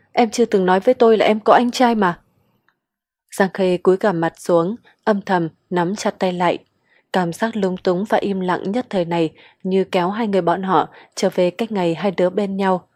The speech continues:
Những cuộc cãi vã và lặng lẽ kìm nén. Một lúc sau, Hoắc Kim Thành mới lấy một sợi tóc của xoài nhỏ rồi cẩn thận gói lại bằng giấy vệ sinh.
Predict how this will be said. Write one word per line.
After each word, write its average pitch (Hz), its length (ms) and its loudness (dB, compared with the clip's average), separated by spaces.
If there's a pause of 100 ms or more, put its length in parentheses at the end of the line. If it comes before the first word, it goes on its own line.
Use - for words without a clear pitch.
(340)
Những 214 180 2
cuộc 214 140 4
cãi - 220 -2
vã 214 320 -2 (200)
và 175 100 -2
lặng 165 180 -4
lẽ 175 340 -2 (120)
kìm 175 200 -2
nén. 170 340 -2 (960)
Một 185 100 4
lúc 214 220 0
sau, 190 340 -2 (160)
Hoắc 240 220 0
Kim 208 140 0
Thành 175 320 -2
mới 175 160 -2
lấy 180 200 -2
một 220 240 -2
sợi - 200 -2
tóc 226 220 -4
của 180 120 -2
xoài 175 220 -4
nhỏ 165 260 0 (300)
rồi 185 220 -2
cẩn 170 220 -2
thận - 260 -4
gói 185 180 -2
lại 214 240 -2
bằng 165 300 -2
giấy 175 200 0
vệ 214 200 -2
sinh. 190 300 -2